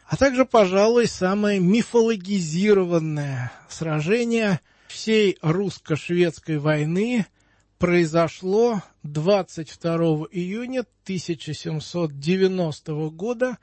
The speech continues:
в Выборгском заливе. Закончилось оно безусловной победой России. Мы об этом поговорим. И, тем не менее, эта победа, победа для шведов просто сокрушительная,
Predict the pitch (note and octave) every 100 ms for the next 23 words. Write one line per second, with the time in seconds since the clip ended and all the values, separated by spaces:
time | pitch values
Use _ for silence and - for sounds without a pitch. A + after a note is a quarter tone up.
0 | _ _ _ - D3+ C#3+ E3+ F3+ F3+ F3+
1 | - - E3+ E3+ - D3 D3+ E3 D3 C3
2 | A#2+ A#2+ _ _ _ _ - G3 A#3+ B3
3 | F3 F3 C#3+ E3 D#3 D3 E3+ G3+ - F#3
4 | D3+ C#3 - D3+ D3 C3+ C#3 D3 - C4
5 | C#4 C#4+ _ _ _ - _ - F3+ A3
6 | E3+ D#3 - C#3+ E3 D#3+ F#3 G#3 B3+ C#4+
7 | A#3+ - _ - F#3+ G3+ F3+ E3 - A3
8 | F#3+ F3 D#3 C#3+ C#3 B2 - _ _ -
9 | F3 - F3+ - D#3+ C#3+ D#3+ C4 B3+ E3+
10 | C#3 - D3+ E3+ A3+ G#3 G#3 F#3+ D#3 E3+
11 | F3 - G#3 G#3 - E3 D#3+ - - F3+
12 | F#3 F3+ - F#3 D#3 D#3 C#3 C3